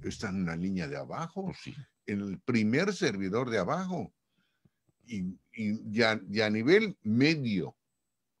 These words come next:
Speaker 1: uno sesenta, uno setenta,
Speaker 2: Están los productos estrella.
Speaker 1: están los, están todos los productos estrella.
Speaker 2: Claro, exactamente. Sí, los que más se venden, ¿no?
Speaker 1: Los que más se venden. Y además usted camina por los supermercados.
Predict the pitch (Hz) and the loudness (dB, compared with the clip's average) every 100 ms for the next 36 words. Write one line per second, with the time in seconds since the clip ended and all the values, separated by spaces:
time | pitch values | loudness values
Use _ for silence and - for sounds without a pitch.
0 | _ _ _ 120 139 110 - - - 104 | _ _ _ -2 0 0 -4 -6 0 0
1 | 98 87 82 95 98 - 78 - 90 80 | 0 -4 -4 -4 -6 -8 -12 -6 -4 -4
2 | 87 - 143 - 110 104 92 90 78 76 | -4 -6 -6 -2 4 4 4 0 -2 -4
3 | 78 69 60 57 - - - 82 65 95 | -2 -2 -2 -4 -6 -6 -6 -8 -8 -12
4 | - 110 110 101 _ 131 131 127 107 85 | -10 -10 -8 -8 _ -6 -4 -4 -6 -4
5 | - 95 95 - - - 78 69 69 65 | -2 -2 -2 -12 -14 -8 -6 -6 -8 -10
6 | - 87 73 78 92 92 98 110 120 - | -6 -4 -4 -8 -8 -6 -4 -4 -8 -2
7 | 127 92 - 82 85 90 104 64 65 92 | 0 0 2 0 2 2 2 0 0 -2
8 | - 92 110 92 80 85 87 147 139 123 | -2 -2 -2 -2 -2 -4 -2 6 8 8
9 | 123 175 208 - 117 - 175 175 - 95 | 6 4 2 -2 -6 2 4 4 4 2
10 | 101 110 101 - 90 80 80 92 85 85 | 4 2 0 0 -2 -2 0 0 0 0
11 | 156 190 120 78 | 0 2 0 -4